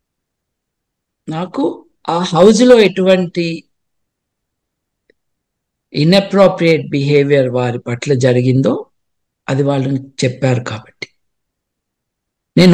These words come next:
ఓపెన్గా ఎందుకు మాట్లాడలేదంటే, ఆ మాట్లాడటం అన్నది మొదటిసారి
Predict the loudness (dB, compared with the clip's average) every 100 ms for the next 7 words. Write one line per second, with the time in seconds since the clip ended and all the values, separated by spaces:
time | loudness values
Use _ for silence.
0 | 6 6 6 6 6 6 6 6 4 4
1 | 2 0 0 0 -4 -8 -6 -6 -6 -6
2 | -8 -6 -4 -2 -2 -4 -4 0 2 0
3 | -4 -6 -4 -4 -2 -2 0 0 2 0
4 | 0 -2 -4 -4 -6